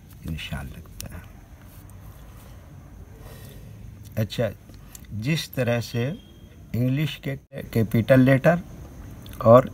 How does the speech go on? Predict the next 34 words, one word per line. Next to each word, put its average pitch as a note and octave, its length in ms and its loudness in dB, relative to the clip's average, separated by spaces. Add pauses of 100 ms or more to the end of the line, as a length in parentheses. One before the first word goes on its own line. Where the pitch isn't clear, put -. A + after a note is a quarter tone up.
small G#2+ 420 10
letter F#2 360 4
होते E2 340 -2
हैं, C#2+ 160 -6 (180)
ऐसे A#2 360 6
ही D3 160 8
उर्दू B2 540 4
के D3 220 2 (1080)
जो A#2 200 8
हरूफ C3 400 6
हैं C#3+ 140 6
वो C3 180 2
दो B2 240 6
तरह A2 300 8
से C3+ 220 2 (160)
इस्तेमाल G2 560 6
में F2+ 140 4
आते E2 320 -2
हैं। D#2 220 -4 (800)
कभी B2 300 4
full C3+ 460 2
इस्तेमाल C3 600 2
में C#3+ 140 4
आते C#3 420 0
हैं D#3 200 0 (560)
और A#2+ 140 6
कभी B2+ 300 4 (600)
letter A#2 340 4
short G#2 500 10
होके F2+ 300 0
इस्तेमाल D#2 480 -2
में D2+ 120 -6
आता - 300 -10
है। B1 120 -8